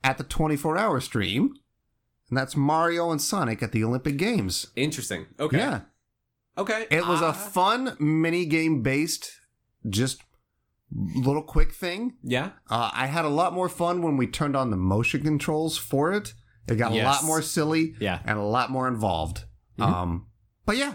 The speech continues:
Speaker 1: it, it's a nice honorable mention. I, I had a lot of fun playing it.
Speaker 2: I've played
Speaker 1: I don't think I would play
Speaker 2: that.
Speaker 1: it by myself, but
Speaker 2: Sure.
Speaker 1: in these group settings,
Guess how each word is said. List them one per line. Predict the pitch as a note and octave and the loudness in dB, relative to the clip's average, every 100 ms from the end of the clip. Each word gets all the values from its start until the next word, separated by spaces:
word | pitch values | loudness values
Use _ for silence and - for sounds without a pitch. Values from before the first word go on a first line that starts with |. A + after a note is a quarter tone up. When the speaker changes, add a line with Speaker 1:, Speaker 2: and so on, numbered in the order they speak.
| - | -4
Speaker 1:
it, | G#3 A3+ - | -4 -2 -4
it's | G#3 G#3+ | -4 -2
a | |
nice | A#3 A#3+ A#3+ | -2 0 -2
honorable | A3+ G#3+ G3+ | -2 0 0
mention. | G3+ F#3 F#2 | 0 -2 -2
I, | - B2+ - _ | -2 -4 -6 _
I | - | -6
had | F#3+ | -4
a | B2 | 0
lot | B2+ | 0
of | B2 | 0
fun | B2 G#2+ | -2 -2
playing | G#2 F#2 F2 | -2 -2 -4
it. | E2+ - _ _ | -6 -12 _ _
Speaker 2:
I've | A#2 B2+ C#3+ C#3+ - | -2 -2 -2 -6 -14
played | - D3+ C#3+ | -10 0 2
Speaker 1:
I | F3 | 2
don't | G#3+ G#3+ C3 | 2 2 2
think | G#3+ G3 | 2 2
I | |
would | F3+ D3 | 0 2
play | A2+ F3+ | 0 2
Speaker 2:
that. | E3+ | 0
Speaker 1:
it | F#2+ A2 | -2 0
by | C#3+ D#3 | 0 2
myself, | F3 E3 D#3+ C#3 D#3+ - - _ _ _ _ - - _ _ _ C#3 | -2 -2 0 0 -2 -12 -20 _ _ _ _ -20 -20 _ _ _ 0
but | D#3 D#3 | 2 2
Speaker 2:
Sure. | G#2 F#2+ G#2 | -2 -8 -2
Speaker 1:
in | C#3+ | 2
these | D3+ D#3 | 2 0
group | - D3 D#3 | 0 0 0
settings, | - D#3+ D#3 G#3 C#4+ - | 0 0 0 -2 -4 -8